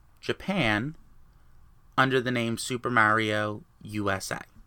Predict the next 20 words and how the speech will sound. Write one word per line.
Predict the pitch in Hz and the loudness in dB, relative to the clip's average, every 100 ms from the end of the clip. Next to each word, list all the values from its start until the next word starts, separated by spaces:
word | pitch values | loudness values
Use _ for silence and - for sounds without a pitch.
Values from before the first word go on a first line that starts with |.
| _ - - - - - - - _ _ - - - - - - - - _ _ | _ -20 -20 -20 -20 -20 -20 -20 _ _ -20 -20 -20 -20 -20 -20 -20 -20 _ _
So | - 143 | -4 6
now | 143 160 | 8 6
the | |
Japanese | 127 143 139 131 143 113 113 143 | 4 2 2 0 0 0 0 -2
are | 127 | -2
gonna | 120 113 | -2 -2
think | - 113 | -4 -8
that | 113 | -2
us | 113 - | -2 -2
Americans | 120 123 110 113 113 113 | 2 4 2 0 -6 -4
are | - | -4
idiots | - 175 123 120 - - | 0 2 4 0 0 -4
who | 120 | -4
can't | - 107 | -2 -4
play | - 110 | 0 0
a | 113 | 4
<laughs> | |
video | 175 170 - - | 2 2 -6 -14
game | - 123 | -2 -2
correctly. | 117 - - - - 131 131 | -2 -6 -4 -4 -2 -2 -2